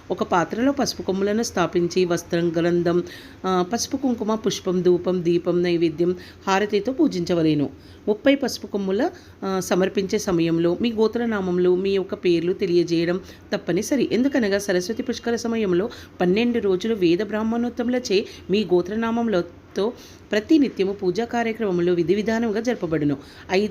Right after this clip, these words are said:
ప్రతి ఒక్క సువాసిని ముప్పై పసుపు కొమ్ములను అందజేసే సమయంలో రెండు వందల పదహారు రూపాయలు, రెండు వందల పదహారు మాత్రమే పునశ్చరణ దక్షిణగా సమర్పించవలను.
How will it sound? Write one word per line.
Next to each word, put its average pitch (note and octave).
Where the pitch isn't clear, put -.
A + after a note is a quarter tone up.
ప్రతి G3+
ఒక్క C4
సువాసిని F3+
ముప్పై F#3
పసుపు A3+
కొమ్ములను G#3+
అందజేసే G3
సమయంలో F3+
రెండు G#3
వందల A#3+
పదహారు F#3+
రూపాయలు, F3+
రెండు G3+
వందల A#3+
పదహారు A3
మాత్రమే A#3
పునశ్చరణ A#3
దక్షిణగా F#3
సమర్పించవలను. E3